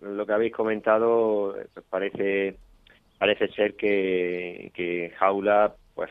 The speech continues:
fue engañada, eh, y llevada a la fortaleza de la Mota con algún tipo de artimaña. Lo que dice la familia es que la chica se fue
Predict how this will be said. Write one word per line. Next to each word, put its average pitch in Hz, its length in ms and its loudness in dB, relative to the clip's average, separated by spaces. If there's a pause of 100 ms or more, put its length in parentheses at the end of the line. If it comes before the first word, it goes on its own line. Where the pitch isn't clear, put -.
(120)
fue 95 500 2
engañada, 113 800 2
eh, - 340 -10 (280)
y 101 100 -10
llevada 92 300 0
a - 20 2
la 95 80 2
fortaleza 95 460 -6
de 95 100 -2
la 92 80 0
Mota 95 280 0
con 95 180 0
algún 90 260 -2
tipo 90 240 -4
de 92 80 2
artimaña. 101 560 0 (560)
Lo 92 140 0
que 98 60 0
dice 101 240 2
la 98 100 4
familia 104 560 2 (240)
es 104 140 -8
que - 160 -10
la 92 260 2
chica 98 380 -4
se 92 80 -4
fue 95 500 0